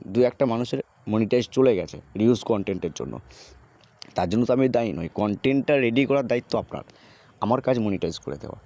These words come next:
ঠিক আছে, আপনারা যদি মনে করেন যে মনিটাইজ করবেন, YouTube সাবস্ক্রাইব কিনবেন বা Facebook ফলো, ওয়াচ টাইম,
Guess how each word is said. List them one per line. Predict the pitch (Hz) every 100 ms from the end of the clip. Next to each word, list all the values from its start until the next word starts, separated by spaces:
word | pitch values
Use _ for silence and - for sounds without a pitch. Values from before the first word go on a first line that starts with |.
| - - - - -
ঠিক | 151
আছে, | 127 82
আপনারা | 113 135 139
যদি | 143 143
মনে | 135 139
করেন | 131 147 143
যে |
মনিটাইজ | 135 135 123 127
করবেন, | - 127 143 107 113
YouTube | 107 101 120 -
সাবস্ক্রাইব | 107 - 113 107 -
কিনবেন | 110 107 107 107 98
বা | 98 95 92 -
Facebook | 104 92 107 101 -
ফলো, | 95 98
ওয়াচ | 90 95 87
টাইম, | - 87 92